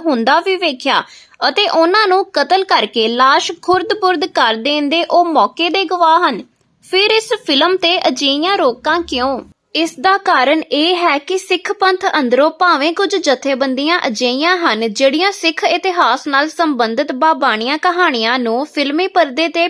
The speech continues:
ਪੇਸ਼ ਕਰਨ ਵਿਰੁੱਧ ਤੱਥਹੀਣ ਨੰਨਾ ਫੜੀ ਬੈਠੀਆਂ ਹਨ, ਪਰ ਅਸੀਂ ਲੰਮੇ ਸਮੇਂ ਤੋਂ ਇਸ ਗੱਲ ਦੀ ਵਕਾਲਤ ਕਰਦੇ ਆ ਰਹੇ ਹਾਂ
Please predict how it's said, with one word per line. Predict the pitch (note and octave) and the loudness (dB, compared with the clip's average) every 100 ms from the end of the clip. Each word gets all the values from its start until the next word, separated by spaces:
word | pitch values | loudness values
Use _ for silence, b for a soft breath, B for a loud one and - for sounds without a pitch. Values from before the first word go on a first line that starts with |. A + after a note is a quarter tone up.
| E4+ | 0
ਪੇਸ਼ | C4 B3+ - | 0 0 0
ਕਰਨ | D4+ C#4+ D4 | -2 0 -2
ਵਿਰੁੱਧ | D4+ B3+ B3+ | 0 0 -2
ਤੱਥਹੀਣ | E4 D4+ A#3+ B3 F4 F4+ F4+ E4 | -4 0 0 0 -2 0 0 0
ਨੰਨਾ | B3 A3 B3+ | 0 0 -2
ਫੜੀ | D4+ C4+ D4+ | 0 -2 0
ਬੈਠੀਆਂ | E4+ E4+ E4+ D4+ C#4+ | 0 0 0 -4 -4
ਹਨ, | D4+ G3 E3+ b b b b _ - | -2 -4 -4 b b b b _ 0
ਪਰ | F#4 G#4 | 2 0
ਅਸੀਂ | G#4 G#4+ | 0 -2
ਲੰਮੇ | E4+ A3+ B3 F4+ | 0 0 0 -2
ਸਮੇਂ | F4+ E4 F4 | -2 0 0
ਤੋਂ | F4+ E4+ E4+ | 0 0 0
ਇਸ | - F4 D#4 | -4 -4 0
ਗੱਲ | E4+ E4+ | 2 2
ਦੀ | E4+ E4+ | 0 -4
ਵਕਾਲਤ | E4+ D#4 D4+ G#4 C#4 | -4 0 0 0 -4
ਕਰਦੇ | - C4+ G#3 A#3+ F4+ | -2 -2 0 -2 2
ਆ | F#4+ F4+ | 4 4
ਰਹੇ | F4+ | 2
ਹਾਂ | E4+ C4 | 0 0